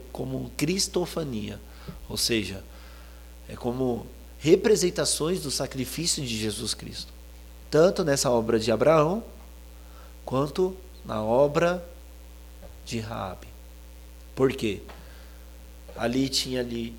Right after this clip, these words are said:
Isaac que estava sendo oferecido, ele deveria morrer.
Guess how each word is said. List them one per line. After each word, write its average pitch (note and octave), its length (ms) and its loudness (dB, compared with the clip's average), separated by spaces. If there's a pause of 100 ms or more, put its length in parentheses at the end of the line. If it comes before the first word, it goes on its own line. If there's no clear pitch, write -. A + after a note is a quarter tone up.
(180)
Isaac B2 600 2
que - 140 -8
estava A#2 260 0
sendo C#3+ 320 0
oferecido, A#2+ 640 -2
ele A#2+ 160 2
deveria A#2 600 2
morrer. G#2 360 -4